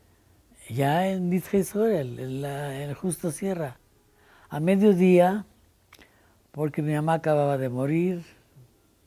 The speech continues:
en un accidente de, murió quemada en un camión. Entonces no hubo fiesta, no hubo música, no hubo nada,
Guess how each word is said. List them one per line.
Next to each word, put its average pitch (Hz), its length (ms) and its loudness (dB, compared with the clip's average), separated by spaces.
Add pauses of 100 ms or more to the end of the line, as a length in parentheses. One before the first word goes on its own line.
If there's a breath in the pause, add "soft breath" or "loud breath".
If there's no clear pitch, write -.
(120)
en 131 280 -16
un 143 80 -8
accidente 135 760 -8
de, 113 300 -12 (800 soft breath)
murió 143 320 -2
quemada 151 440 -2
en 131 120 -4
un 139 100 -6
camión. 143 560 -6 (640 soft breath)
Entonces 151 300 -6
no 151 80 -2
hubo 143 260 -2
fiesta, 139 540 -4
no 156 160 -4
hubo 135 320 -4
música, 151 640 -6
no 135 160 -6
hubo 127 120 -6
nada, 165 380 -8